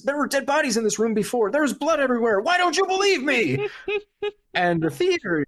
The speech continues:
Speaker 1: manager is just like, "Fuck, man, I don't give a shit. There's no one here. I don't have to get into a fight with four people. I'm a young man. I can't control them." So they sit down, and then the guy jumps back up because apparently on the way out,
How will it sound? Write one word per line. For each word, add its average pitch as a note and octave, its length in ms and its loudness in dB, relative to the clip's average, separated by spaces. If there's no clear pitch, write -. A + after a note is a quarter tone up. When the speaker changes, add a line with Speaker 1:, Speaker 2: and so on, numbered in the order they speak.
Speaker 1:
manager E3 400 2
is C3+ 80 0
just C3+ 100 -2
like, A2 140 -2
"Fuck, C4+ 340 -4
man, G2 160 0
I D#3+ 100 -2
don't A#3 200 -2
give F#2 140 -6
a F#2 60 0
shit. F3 320 -6
There's G#3+ 200 -2
no A3 100 2
one A3+ 140 2
here. A3+ 280 2
I D3+ 120 0
don't A3+ 120 2
have F#3+ 140 0
to - 60 -12
get G3 80 2
into F3+ 180 0
a D3 40 0
fight A3+ 300 -4
with A#2+ 140 -4
four D3+ 320 -2
people. G#3+ 460 -2
I'm B3+ 180 0
a E3 80 2
young E3+ 480 0
man. G#3 300 2
I C4+ 180 0
can't D#3 300 -4
control G#2+ 520 -2
them." A#3+ 320 -2
So F3 180 -4
they E3 100 2
sit D3+ 220 -2
down, B2 360 2
and D3 120 2
then E3+ 140 2
the D3+ 80 0
guy D#3 180 0
jumps C#3+ 240 -2
back C3+ 260 -2
up C#3+ 220 -2
because D#3 220 -2
apparently B3+ 380 0
on F#3+ 120 2
the D3+ 80 0
way C3 320 -2
out, A2 300 -2